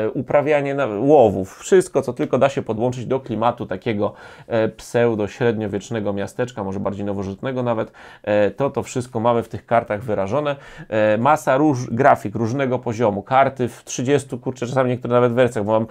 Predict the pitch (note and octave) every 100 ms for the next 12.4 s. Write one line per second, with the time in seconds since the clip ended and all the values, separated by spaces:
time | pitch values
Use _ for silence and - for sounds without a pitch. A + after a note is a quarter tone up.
0 | - - - C3+ C3 C3 C3 A#2+ A#2+ B2
1 | D3 A#2 G#2+ - A#2+ - G#2+ G#2+ A2 A#2
2 | G#2+ G#2 A2 - G#2 - G2+ G3+ G3 A2+
3 | A2 - - G#2+ A2 - A2+ C#3 C3 A#2+
4 | A#2+ G#2 G#2 G#2+ G#2+ G2+ B2 B2 A2+ B2+
5 | A#2+ A2+ G#2+ G#2+ A#2 - G2+ G2+ G2+ G2
6 | F#2+ G2 G2+ F#2 - F#2 - - - G2
7 | F#2+ - D3+ G#2 F#2+ F#2 F#2 F#2 F2+ C3
8 | F3 F3+ - - D#3 A2+ A2 A2 C3 B2
9 | - - B2+ D3+ D#3+ D3 C#3 A#2+ C3 C3
10 | A#2+ B2 - B2 - A2 A2+ A#2+ A2+ G2+
11 | G#2 G#2 C3 A#2+ G#2 G2+ A#2 G#2 G#2 -
12 | - C#3+ C#3+ A#2+